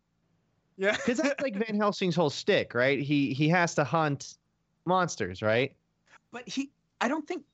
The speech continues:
Speaker 1: I don't remember him having, like, that Transylvanian accent. I, Kate,
Speaker 2: No,
Speaker 1: Kate
Speaker 2: no, he
Speaker 1: Beckinsale
Speaker 2: doesn't.
Speaker 1: did.
Speaker 2: He's, he's from, um,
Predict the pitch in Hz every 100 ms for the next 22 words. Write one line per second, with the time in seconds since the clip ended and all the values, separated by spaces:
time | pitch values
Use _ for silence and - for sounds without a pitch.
0 | - 185 214 330 302 185 156 185 220 165
1 | - 151 170 160 151 156 156 151 147 147
2 | 127 - 156 151 156 147 135 131 131 123
3 | 127 156 135 120 147 - - 208 170 139
4 | 131 - - 214 247 165 165 156 135 139
5 | 151 _ _ _ 135 147 156 - 151 143
6 | 131 123 117 110 104 101 101